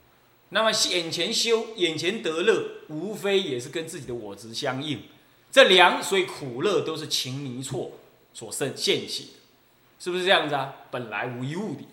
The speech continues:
所以说本来只是情迷错。然而迷解悟道，迷如果解开了，那么就能悟那个道。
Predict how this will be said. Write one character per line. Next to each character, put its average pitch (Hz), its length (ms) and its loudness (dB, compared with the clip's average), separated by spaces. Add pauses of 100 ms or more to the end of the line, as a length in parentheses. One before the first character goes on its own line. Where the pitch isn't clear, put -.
(140)
所 - 180 -12
以 120 80 -6
说 117 180 -12
本 104 220 -12
来 101 160 -4
只 110 140 -12
是 120 100 -16
情 113 220 -10
迷 101 200 -16
错。 113 180 -14 (360)
然 254 220 8
而 254 100 6
迷 214 480 0
解 135 960 -2
悟 190 160 -8
道， - 480 -2
迷 196 240 2
如 370 240 0
果 370 200 4
解 147 360 0
开 190 320 2
了， 151 240 -4
那 156 140 -2
么 151 100 -4
就 143 140 -4
能 123 180 -8
悟 131 220 -10
那 123 80 -8
个 117 120 -10
道。 113 220 -4